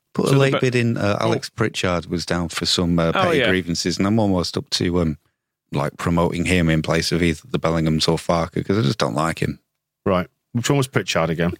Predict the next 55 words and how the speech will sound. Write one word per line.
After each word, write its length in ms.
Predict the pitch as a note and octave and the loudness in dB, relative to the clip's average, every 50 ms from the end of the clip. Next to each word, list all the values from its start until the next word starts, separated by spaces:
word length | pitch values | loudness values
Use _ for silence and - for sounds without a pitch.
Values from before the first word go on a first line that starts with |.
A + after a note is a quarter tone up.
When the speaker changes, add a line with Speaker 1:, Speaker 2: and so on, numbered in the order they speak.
| _ _ | _ _
Speaker 1:
He's 120 | - G#2+ | -2 0
the 80 | - G#2+ | 2 2
one 160 | G#2+ G#2+ G#2 G2+ | 4 4 4 4
who 300 | G2 F#2+ F2+ F2 F2+ - | 2 2 0 0 -2 -2
Speaker 2:
Sort 180 | - G2 - | 0 0 0
of 40 | - | 2
Speaker 1:
looks 100 | A2 F#2+ | 2 0
like 140 | F2+ F2 A2 | 0 0 0
a 80 | A#2 G#2+ | 0 0
sort 160 | - F2 E2+ | 0 0 0
of, 100 | E2+ E2+ | 0 0
Speaker 2:
old-looking 220 | F2+ F2 E2+ E2+ E2+ | 0 0 0 0 0
one. 80 | F2+ | -2
Speaker 1:
uh, 20 | F2+ | -2
yeah, 360 | F#2+ G2 F#2+ F#2 F2+ E2+ E2+ | 0 0 0 2 2 0 0
a 80 | E2 E2+ | -2 -4
bit 120 | - - - | -4 -6 -6
of, 140 | - - _ _ _ _ _ _ _ - | -6 -8 _ _ _ _ _ _ _ -10
if 120 | F2 - | -4 -2
you 60 | E2 E2 | 0 2
may 220 | E2 D#2 D#2+ E2 - _ _ _ _ - - | 2 2 2 0 -2 _ _ _ _ -10 -4
stop 300 | - - - - - - - | -4 -2 0 0 -2 -2 -4
you 80 | D#2+ D#2+ | -2 0
going 200 | E2 D#2+ E2 D#2+ | 0 2 2 2
over 260 | E2 D#2+ D#2 D#2 D#2+ | 2 2 2 0 -2
a 60 | D#2 | -2
bridge. 560 | E2 E2+ D#2+ E2 D#2+ D#2 D2+ - - - - - - _ _ _ _ _ - _ - | -2 -2 -2 0 0 0 -2 -2 -2 -4 -4 -8 -16 _ _ _ _ _ -12 _ -4
Speaker 2:
<laughs> 240 | - - - - - B2+ - - C3+ D3+ E3 F3 - - | -4 -4 -2 -2 0 0 0 2 2 2 0 0 -2 -4
He's, 240 | - - - - | -2 -2 -2 0
he's 180 | - C#3 D3 D3+ | 2 2 2 4
due 200 | - F3 E3 D#3+ | 4 4 4 4
a 60 | D3+ | 2
trip 240 | C3+ - D3+ E3+ E3 | 2 0 -2 -2 -2
to 80 | D3 B2+ | -4 -2
Turkey, 400 | - C3+ A#2+ A#2 A2 - - G2 | -2 0 0 0 -2 -4 -8 -12
is 60 | - _ _ _ _ _ | -12 _ _ _ _ _
Speaker 3:
Right. 160 | - G#2+ G2 F2+ | -2 0 0 0
Speaker 2:
what 100 | - - | -2 -4
we're 60 | - | -4
saying. 300 | - - G2 G2 F#2+ - _ _ _ _ _ | -2 -2 0 -2 -2 -4 _ _ _ _ _
Speaker 3:
Right. 200 | F2+ E2+ D#2+ - - _ _ _ | -2 -2 -2 -4 -6 _ _ _
Speaker 2:
He's 120 | B2+ A2+ | -4 0
going 200 | - D3+ C#3 C3 | 0 2 0 2
bald 240 | A#2+ C3 B2+ C3 B2 | 0 0 0 0 0
in 60 | A#2 | 0
that 100 | A2 G2+ | 0 0
way 100 | G#2+ A2 | 0 0
that 100 | G2 F#2 | -2 -2
footballers 380 | - A#2 - - A2+ A2 G#2+ G2+ | -2 -4 -2 -2 -2 -2 -2 -2
don't 200 | - G#2+ G#2+ G#2+ | -2 -2 -2 0
do 140 | G#2+ G#2+ G#2+ | 0 -2 0
anymore. 340 | G#2+ G#2+ G2+ G2+ G#2 G2+ - _ _ _ _ | -2 -2 -2 -2 -4 -4 -6 _ _ _ _
Speaker 3:
Okay. 320 | G2+ F#2 - - F2 E2+ E2+ - _ _ _ _ _ _ _ _ - | -4 -2 -2 -2 -4 -4 -6 -10 _ _ _ _ _ _ _ _ -6
Speaker 1:
Yeah. 320 | - E2+ E2 D#2+ F2 F#2+ - | -4 -2 -2 -2 -4 -2 -2
Norwich, 720 | G#2+ A2 A2 A2+ A#2 A2 A2 - - - - - - - | 2 2 4 4 4 2 2 0 -2 -2 -2 -2 -2 -4